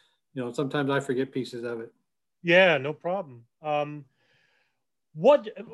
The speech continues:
Speaker 2: I'll start off real simple. What is the Land Information Warfare Act-, Activities Division, and how did you become part of it?
Speaker 1: The, the land,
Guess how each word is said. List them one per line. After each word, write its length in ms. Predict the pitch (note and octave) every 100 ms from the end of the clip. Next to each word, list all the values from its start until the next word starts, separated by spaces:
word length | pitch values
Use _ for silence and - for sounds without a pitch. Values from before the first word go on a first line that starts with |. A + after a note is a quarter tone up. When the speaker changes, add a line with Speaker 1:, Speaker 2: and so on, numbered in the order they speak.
| A#3+
Speaker 2:
I'll 80 | A#3+
start 280 | - D#4+ G#3
off 100 | D3+
real 160 | D#3
simple. 480 | A#2+ D#3+ C#3+ A#2+ A#2 C3
What 200 | A#3+ C#4+
is 200 | A3+ E3
the 100 | D#3+
Land 380 | C#3+ F3 F#3+
Information 640 | E3+ C#3 E3 D#3+ D#3 - D3
Warfare 380 | D3+ D#3 D#3+ C#3+
Act-, 120 | -
Activities 580 | D3 - F3+ E3+ F#3 E3+
Division, 480 | F3+ F#3+ G3 G#3 F#3+ _
and 120 | D#3
how 180 | C#3+ G3+
did 220 | F#3 D#3
you 60 | F3+
become 340 | D#3 F3+ F3+
part 240 | F3 F#3+ A3
of 100 | A2
it? 100 | A2 _ _ _ _ _ _ _ _
Speaker 1:
The, 240 | E3+ E3 - -
the 360 | D#3 D#3 D3
land, 480 | D3+ D#3 F#3 G3